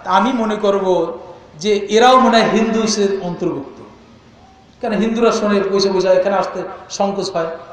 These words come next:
কিন্তু তারাও যখন বসে ওয়াজ নসিহত শোনে, তাহলে মনে হবে যেন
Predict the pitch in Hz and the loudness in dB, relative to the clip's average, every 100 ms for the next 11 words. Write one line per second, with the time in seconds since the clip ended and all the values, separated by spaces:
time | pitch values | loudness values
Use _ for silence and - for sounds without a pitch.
0 | - - - - 185 - 202 285 359 349 | -20 -20 -14 -8 -6 2 6 6 6 6
1 | 330 302 277 247 240 240 233 208 220 196 | 6 4 4 4 2 -2 -2 -2 -4 -4
2 | 214 214 220 220 214 214 202 | -2 0 0 4 4 4 2